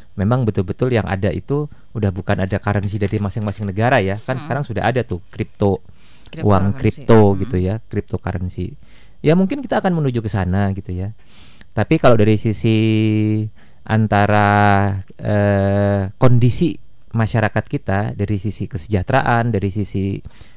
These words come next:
Speaker 1: tingkat pengelolaan keuangan kan masih sangat, eh, meng-, apa, eh, menurut saya Indonesia termasuk yang agak mengkhawatirkan ya,
Speaker 2: Hmm.
Speaker 1: Mbak Ola.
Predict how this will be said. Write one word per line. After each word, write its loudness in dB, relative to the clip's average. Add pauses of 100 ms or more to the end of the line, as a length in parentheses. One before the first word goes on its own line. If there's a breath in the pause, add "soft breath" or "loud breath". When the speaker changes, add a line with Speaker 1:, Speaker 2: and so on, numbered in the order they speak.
Speaker 1:
tingkat 0
pengelolaan 2
keuangan 2
kan 2
masih 0
sangat, 2 (560 loud breath)
eh, 2
meng-, 0 (340)
apa, -2 (540 soft breath)
eh, 2 (440)
menurut 2
saya 4
Indonesia 2
termasuk -2
yang 0
agak 0
mengkhawatirkan 0
ya, -2
Speaker 2:
Hmm. -2
Speaker 1:
Mbak -2
Ola. -4